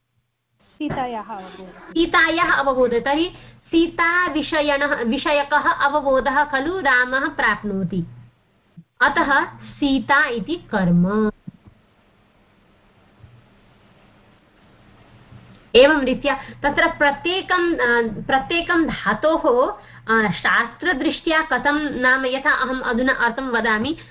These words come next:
Speaker 2: उत्तरदेशसंयोगानुकूलो व्यापारः इति गम् धातोः अर्थः इति तत्, अ, दृष्ट्वा वयं, अ, भिन्नभिन्नरीत्या एतत् कर्म अयं च कर्ता इति कर्तुं शक्नुमः।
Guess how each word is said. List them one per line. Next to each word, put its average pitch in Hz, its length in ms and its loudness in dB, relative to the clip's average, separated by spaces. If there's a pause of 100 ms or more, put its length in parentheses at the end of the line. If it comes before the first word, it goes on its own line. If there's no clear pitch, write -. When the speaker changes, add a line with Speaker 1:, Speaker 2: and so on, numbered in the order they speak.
(160)
Speaker 2:
उत्तरदेशसंयोगानुकूलो 240 1600 0
व्यापारः 233 720 0
इति 226 240 -2
गम् 247 280 0
धातोः 214 600 2
अर्थः 220 360 0 (400)
इति 427 380 0 (120)
तत्, 294 220 0
अ, 220 560 2
दृष्ट्वा 262 680 0 (300)
वयं, 269 260 2
अ, 226 600 -2 (160)
भिन्नभिन्नरीत्या 285 920 0
एतत् 254 640 -2 (340)
कर्म 285 340 2 (580)
अयं 277 380 0
च - 40 -20 (440)
कर्ता 233 400 0
इति 190 280 -6
कर्तुं 190 440 -2
शक्नुमः। 180 580 -2